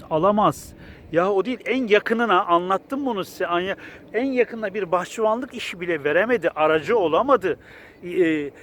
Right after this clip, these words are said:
belediye başkanı, e, bir lokale, e, bölgesi içerisindeki bir lokale gitti, içeri alınmadı üye değil diye.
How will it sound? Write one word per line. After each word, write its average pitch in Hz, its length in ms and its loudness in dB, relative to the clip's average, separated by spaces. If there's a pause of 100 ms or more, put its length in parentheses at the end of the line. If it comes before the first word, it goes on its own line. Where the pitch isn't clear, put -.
(200)
belediye 185 500 0
başkanı, 214 440 0 (760)
e, 170 120 -2 (400)
bir 160 360 -4
lokale, 214 640 2 (120)
e, 147 340 -8 (720)
bölgesi 175 500 2
içerisindeki 196 640 -2
bir 185 80 -2
lokale 208 320 0
gitti, 202 300 -8
içeri 208 300 -2
alınmadı 240 540 0
üye 196 340 0
değil 160 420 -4
diye. 117 300 -10